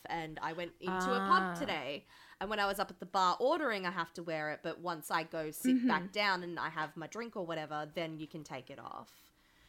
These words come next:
Speaker 1: So, yeah.
Speaker 2: So your, your restrictions are like what we had almost the whole pandemic.
Speaker 1: I think so, yes, 'cause you guys n-
Speaker 2: We don't
Speaker 1: you guys never really got hit as hard as we did or as
Speaker 2: No.
Speaker 1: Melbourne did.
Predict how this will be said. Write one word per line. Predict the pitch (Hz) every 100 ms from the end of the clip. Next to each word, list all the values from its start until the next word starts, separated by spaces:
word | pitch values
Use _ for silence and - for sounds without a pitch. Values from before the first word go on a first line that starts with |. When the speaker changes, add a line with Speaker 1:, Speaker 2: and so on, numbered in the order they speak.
| _
Speaker 1:
So, | - 196
yeah. | 175 165
Speaker 2:
So | 233
your, | 233 240 254 262 262 - - - _ _ -
your | 214 247 254 294
restrictions | 294 285 320 330 247 240
are | 220
like | 202 208
what | 214 -
we | 202 190
had | 196 180 175 196 _ -
almost | 208 185 175 -
the |
whole | 175 123
pandemic. | - 113 - - - - -
Speaker 1:
I | 240
think | 240 302
so, | - 226 180
yes, | 160 160 -
'cause | - 233
you | 220
guys | 226 226 220 - 185
n- | 208
Speaker 2:
We | 220 240
don't | 254 240 208
Speaker 1:
you | 220
guys | 247 262
never | 254 220
really | 220 196
got | 185 -
hit | -
as | 185 180
hard | 175 156 160 160
as | 165 165
we | 156
did | 160 151
or | -
as | 226 214
Speaker 2:
No. | 190 175 165 160 170
Speaker 1:
Melbourne | 170 135
did. | 123 -